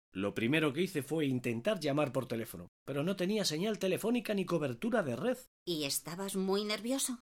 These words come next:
Speaker 1: Al principio no, porque pensé que sería cuestión de unos minutos, pero cuando pasó media hora, entonces me puse a pensar en lo peor, porque no sabía si tendría oxígeno suficiente en la cabina.
Speaker 2: Me pongo en tu lugar.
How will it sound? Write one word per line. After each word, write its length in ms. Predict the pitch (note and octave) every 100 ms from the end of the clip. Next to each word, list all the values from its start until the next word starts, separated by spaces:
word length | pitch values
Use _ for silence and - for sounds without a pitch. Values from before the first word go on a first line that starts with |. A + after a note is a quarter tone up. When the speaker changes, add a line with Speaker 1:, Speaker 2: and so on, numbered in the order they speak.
| -
Speaker 1:
Al 160 | D3
principio 480 | D3+ D3+ C#3+ G#3 F#3+
no, 200 | D3+ A#2 - _ -
porque 320 | G#2 G#2 G2+
pensé 360 | G2 F2+ - B2+
que 120 | B2
sería 320 | - A2 A#2
cuestión 480 | A2 G#2 - C#3 G#2
de 80 | G#2
unos 240 | G#2+ G#2
minutos, 480 | G#2 C3 C3+ F2+ - _ _ -
pero 160 | A#2 A2
cuando 300 | A#2 B2+ A2+
pasó 280 | F#2+ E3
media 320 | G#3+ G3 C#3+ C3
hora, 220 | G#3 - _ _ _ -
entonces 540 | A2+ A2 F3 F3+ D#3
me 120 | B2
puse 300 | G#2+ C3 C3
a 80 | A2+
pensar 340 | A2 G2+ E3
en 160 | C#3+ A2+
lo 120 | F#2
peor, 300 | F2+ D#2+ C#2+ _ _ _ -
porque 300 | B2+ C3 C3+
no 200 | D#3 G3+
sabía 440 | D3 B2 E3 G#2
si 180 | - C3+
tendría 500 | B2 A#2 C3 F#3 C#3+
oxígeno 520 | A2 - - - F3
suficiente 640 | E3 F#3+ E3+ - G3 F#3 G3+
en 120 | D3+
la 100 | B2
cabina. 420 | G#2 F3+ C4+ - _ _ _
Speaker 2:
Me 340 | C#4+ B3 G#3 E3
pongo 320 | E3 E3 C#3+
en 120 | D3+
tu 140 | - D3
lugar. 280 | C3+ B2